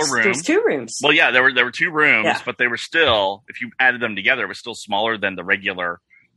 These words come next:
Speaker 2: big registration room, like, that we're used to over the past couple of years.
Speaker 1: Yeah.
Speaker 2: And usually there's, like, thirty-five, forty people in that room running badges, but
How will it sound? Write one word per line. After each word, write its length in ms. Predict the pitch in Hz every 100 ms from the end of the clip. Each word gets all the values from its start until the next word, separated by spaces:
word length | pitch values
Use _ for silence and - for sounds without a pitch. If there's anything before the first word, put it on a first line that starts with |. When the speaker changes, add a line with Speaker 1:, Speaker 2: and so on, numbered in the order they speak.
| _
Speaker 2:
big 240 | 135 123 101
registration 680 | 98 92 - 110 98 95
room, 180 | 87 80
like, 220 | 82 82
that 100 | - -
we're 140 | 90
used 240 | 87 95 -
to 100 | 98
over 80 | 95
the 60 |
past 240 | 92 92 -
couple 200 | 90 92
of 40 |
years. 280 | 92 98 110
Speaker 1:
Yeah. 220 | - 98 - -
Speaker 2:
And 140 | - 147
usually 240 | 254 220
there's, 180 | 143 139
like, 180 | 151 120 _ _ _ _ _ - -
thirty-five, 1040 | 202 233 233 190 135 110 - 190 160 120 113 -
forty 520 | 180 139 110 95 107 _ _ _ _
people 480 | - 208 - 101 85 -
in 120 | 110
that 180 | 107 -
room 400 | 139 185 120 104 -
running 260 | 117 107
badges, 360 | 101 147 143 117
but 220 | 110 101